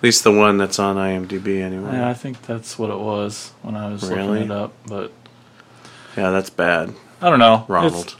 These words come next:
Speaker 2: I thought it was a much, uh,
Speaker 1: <laughs>
Speaker 2: s-, sweeter, sweeter film that was, I don't know, you could get into, but there's nothing super wrong with it, but, but other than <coughs> it's a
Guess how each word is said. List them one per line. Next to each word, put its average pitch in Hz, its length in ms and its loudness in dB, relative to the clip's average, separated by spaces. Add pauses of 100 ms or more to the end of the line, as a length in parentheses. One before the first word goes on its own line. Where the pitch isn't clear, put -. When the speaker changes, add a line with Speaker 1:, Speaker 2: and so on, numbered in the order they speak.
Speaker 2:
I 160 100 4
thought 151 240 8
it 135 60 8
was 117 140 2
a 131 60 -2
much, 123 360 2 (180)
uh, 117 260 4
Speaker 1:
<laughs> - 0 -
Speaker 2:
s-, 117 100 0
sweeter, 117 920 4 (280)
sweeter 120 400 0
film 113 540 2 (580)
that 113 180 2
was, 107 580 0 (360)
I 117 80 2
don't 107 120 -2
know, 107 240 -6 (500)
you 131 160 -8
could 131 360 2
get 120 160 2
into, 110 480 -2
but 110 300 -6 (1000)
there's 117 200 -4
nothing 113 340 -2
super 110 420 -2
wrong 107 260 2
with 104 200 -6
it, 113 220 -2
but, 107 280 -4 (640)
but 135 280 8
other 120 280 6
than 110 340 6 (300)
<coughs> - 300 -20
it's - 360 -8 (380)
a - 420 4